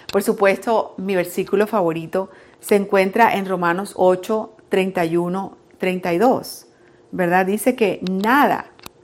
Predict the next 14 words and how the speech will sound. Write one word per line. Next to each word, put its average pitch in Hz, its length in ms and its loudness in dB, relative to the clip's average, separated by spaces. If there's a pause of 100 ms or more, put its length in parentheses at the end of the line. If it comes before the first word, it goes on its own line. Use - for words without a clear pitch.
(160)
puede 196 420 2
separarnos 165 720 -4
del 175 120 -8
amor 156 300 -6
de 156 120 -8
Dios. 147 460 -8 (260)
Dice, 175 320 -8 (220)
"Nada 185 680 2 (420)
puede 226 320 6
separarnos 165 540 -2
del 175 100 -4
amor 147 280 -6
de 160 120 -6
Dios", 143 360 -8